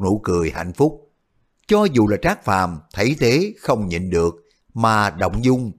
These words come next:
hai người này thật đúng là hán tử. Có điều càng là như thế,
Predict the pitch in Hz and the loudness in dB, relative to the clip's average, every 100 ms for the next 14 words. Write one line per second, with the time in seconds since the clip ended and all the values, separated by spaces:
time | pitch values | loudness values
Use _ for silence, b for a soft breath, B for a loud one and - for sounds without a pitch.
0 | _ _ 180 185 156 107 98 95 87 - | _ _ -2 -2 0 -2 0 0 -2 -6
1 | 87 - 131 175 214 80 113 113 85 120 | -8 -2 0 0 0 -4 -4 -2 -2 -2
2 | - _ _ _ _ _ _ - 226 131 | -6 _ _ _ _ _ _ 0 4 6
3 | 110 104 - 107 82 82 87 101 107 117 | 6 4 0 -4 -4 -6 -4 -2 2 2
4 | 185 | 0